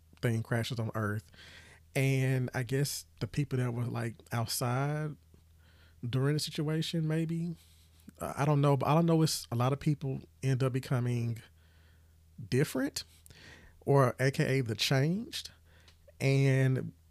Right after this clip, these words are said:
the ones who didn't have twenty-four hours to come outside and become one of the changed, or they're gonna be forced to become one of the changed.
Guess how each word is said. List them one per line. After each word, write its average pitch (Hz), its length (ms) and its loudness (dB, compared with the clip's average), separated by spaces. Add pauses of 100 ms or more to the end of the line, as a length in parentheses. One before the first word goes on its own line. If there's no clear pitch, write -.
the 131 180 2
ones 139 400 2
who 127 100 0
didn't 147 420 0
have 135 400 2
twenty-four 139 480 -2
hours 127 540 -2
to - 140 -4
come 131 220 0
outside 120 760 -2
and 117 160 -4
become 127 380 -2
one 147 100 4
of 147 80 0
the 156 80 -2
changed, 160 680 0 (100)
or 123 140 0
they're 120 120 0
gonna 120 220 -2
be 117 100 -4
forced - 640 -4
to - 60 -2
become 113 280 -6
one 98 100 -4
of - 60 -8
the - 60 -8
changed. - 520 -6